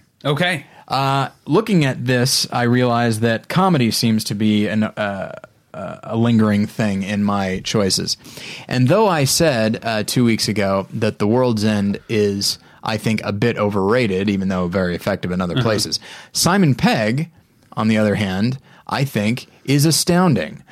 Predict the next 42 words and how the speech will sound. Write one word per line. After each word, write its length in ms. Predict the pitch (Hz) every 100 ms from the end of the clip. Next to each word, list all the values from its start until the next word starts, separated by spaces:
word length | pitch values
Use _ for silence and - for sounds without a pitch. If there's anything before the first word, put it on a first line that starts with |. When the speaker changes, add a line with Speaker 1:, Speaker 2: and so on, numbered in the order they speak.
| - -
Speaker 2:
I 200 | 120 143
love 340 | 131 143 143
the 100 | 117
work 220 | 107 95
he 180 | - 107
is 140 | 92 87
doing. 460 | 95 82 73 - - - - -
Uh, 460 | 104 101 98 98 95 - _ _ -
it, 300 | 127 - -
it, 180 | - - - - _ _ _ -
he 140 | 135
just 220 | 135 131
brings, 200 | 139 135
I 180 | 117 143
love 200 | 160 190
the 80 | 170
work 180 | 143 120
everybody 420 | 131 123 104 92
is 120 | 90
doing, 280 | 95 80 73
Speaker 1:
Mm-hmm. 300 | - 127 120 110 -
Speaker 2:
but 140 | - 117
he 360 | - 170 175 135
really 840 | 110 117 143 139 110 98 95 - -
brings 560 | 110 117 113 110 - - - -
such 400 | - - 147 139
a 180 | 135 110
vibrance 840 | 98 95 104 117 131 110 104 98 -
to 140 | 117
his 260 | 104 101 92
role 540 | 98 107 92 85 90 - - - - - _ -
and 160 | 117
a, 40 | 117
s-, 260 | 107 -
and 240 | 165 - 120
a 160 | 107 117
kind 260 | - 160
of 160 | 143 -
crackling, 800 | - - 143 165 156 139 117 107
nervous 400 | 117 143 127 -
energy. 440 | 113 123 101 98
Like, 280 | 95 101 -